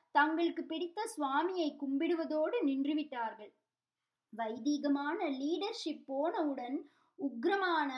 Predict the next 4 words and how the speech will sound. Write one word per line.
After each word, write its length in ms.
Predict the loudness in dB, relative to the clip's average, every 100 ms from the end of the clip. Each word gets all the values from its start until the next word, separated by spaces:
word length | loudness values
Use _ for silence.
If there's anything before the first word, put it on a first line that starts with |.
| -4 -2 2
ஆபாசமான, 880 | 2 2 2 2 0 -2 -2 -4 -8 -6 -6 -2
கோரமான 720 | 0 2 0 -2 -2 -2 -2 -6
வழிபாட்டு 520 | -6 -4 -2 -2 -4
முறைகளை 500 | -8 -8 -8 -10 -8